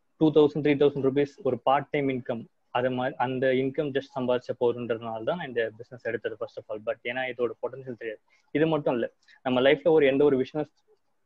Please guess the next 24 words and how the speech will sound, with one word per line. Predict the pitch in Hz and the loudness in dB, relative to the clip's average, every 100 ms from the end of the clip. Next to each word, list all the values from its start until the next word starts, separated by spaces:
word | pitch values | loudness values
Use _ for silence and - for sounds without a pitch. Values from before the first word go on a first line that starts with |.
| _ _ | _ _
செய்ய | - 135 139 | -2 2 4
தொடங்கினாலும் | 135 127 127 113 123 185 - | 4 2 0 -2 -4 -6 0
ஃபர்ஸ்ட் | 139 139 - | 0 0 0
ஒரு | 156 135 | 2 2
விஷயம் | 127 - 180 180 | 0 -4 -10 -6
நமக்கு | 135 131 123 | -4 -4 -8
வந்து | 123 123 190 | -8 -4 -4
அந்த | 135 120 | -4 -2
விஷயத்தை | 120 - 160 139 | -2 -2 -2 -2
எப்படி | 135 143 - | 0 -4 -4
செய்யணும்ன்ற | 123 127 123 127 175 - | -6 -6 -6 -6 -6 -4
தெரியாது. | 117 110 110 - _ _ - | -2 0 0 -4 _ _ 0
ரெண்டாவது, | 131 147 151 135 160 214 | 2 4 4 4 2 -2
அந்த | 131 123 | 0 0
விஷயத்தோட | 120 - 165 135 135 | 0 -4 -4 0 0
இம்பார்ட்டன்ஸ் | 131 135 165 143 156 - | 0 0 0 0 -4 -4
தெரியாது. | 120 110 107 - _ - | -4 -2 -4 -8 _ -10
கரெக்டா? | 120 - - _ _ _ _ _ | -10 -14 -16 _ _ _ _ _
So, | - 135 123 - | 2 4 4 0
எனக்கு | 160 143 165 - 127 _ _ | 2 2 2 0 -2 _ _
இந்த | 170 127 123 | -6 0 2
ஆப்பர்ச்சுனிட்டி | 117 127 - - 135 120 | 4 2 0 -4 -6 -6
கொடுத்த | 113 113 98 95 | -6 -4 -4 -4
முனிச்சந்திரன் | 135 139 - 120 110 107 | -4 -4 -6 -8 -6 -6